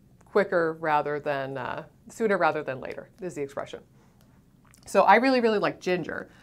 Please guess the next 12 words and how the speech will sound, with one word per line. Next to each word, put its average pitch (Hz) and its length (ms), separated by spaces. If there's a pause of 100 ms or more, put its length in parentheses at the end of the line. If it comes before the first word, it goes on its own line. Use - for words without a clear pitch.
(220)
The 214 180
other 220 300
things 202 680 (200)
might 196 340
be 190 440 (200)
green 170 260
tea. 320 320 (4000)
And 196 160
then, 190 80
of 185 80
course, 196 380 (260)
turmeric 175 560